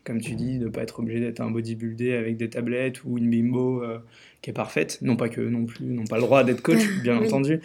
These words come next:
Speaker 1: mais effectivement, ce serait dommage de se dire qu'il y a que eux qui peuvent le faire.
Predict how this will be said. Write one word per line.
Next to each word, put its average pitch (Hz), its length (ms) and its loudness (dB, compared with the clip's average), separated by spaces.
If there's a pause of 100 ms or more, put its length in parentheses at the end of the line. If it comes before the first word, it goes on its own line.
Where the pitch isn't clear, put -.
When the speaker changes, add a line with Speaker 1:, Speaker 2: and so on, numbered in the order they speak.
(260)
Speaker 1:
mais 117 80 -4
effectivement, 135 360 -4
ce - 140 -6
serait 127 180 -8
dommage 120 280 -4
de 117 60 -4
se 113 60 -6
dire 127 180 -4
qu'il 117 100 -4
y 113 40 -10
a - 20 -12
que - 120 -6
eux 127 80 -2
qui - 120 -8
peuvent 123 200 -2
le 117 100 -4
faire. 151 240 -6